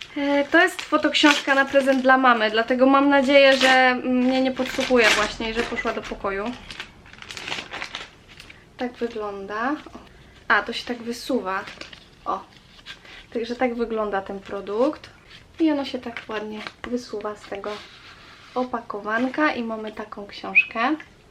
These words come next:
No i zdjęcia z mamą to myślę już mogę wam tutaj pokazać. Tutaj jest na przykład zdjęcie, które ona mi robiła w sesji dla Toy Story.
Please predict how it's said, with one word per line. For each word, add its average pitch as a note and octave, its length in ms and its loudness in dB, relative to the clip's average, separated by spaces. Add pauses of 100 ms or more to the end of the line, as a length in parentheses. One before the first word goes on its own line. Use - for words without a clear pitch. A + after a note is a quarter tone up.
(920)
No F#4+ 80 -2
i E4+ 200 2
zdjęcia D4 420 2
z C4+ 40 -2
mamą C4+ 420 0
to C4 80 -8
myślę B3+ 320 -2
już B3+ 140 -4
mogę B3+ 260 0
wam A#3+ 260 -4
tutaj B3 440 -8 (920)
pokazać. C4 540 0 (240)
Tutaj C#4 140 -2
jest D4+ 140 6
na C#4+ 80 4
przykład B3+ 240 2
zdjęcie, C4 320 2
które A#3 280 0
ona D4 240 2
mi D4 140 2
robiła C4+ 400 2
w - 60 -14
sesji B3+ 460 -2
dla A3+ 480 2
Toy A#3 240 -4
Story. D4+ 720 4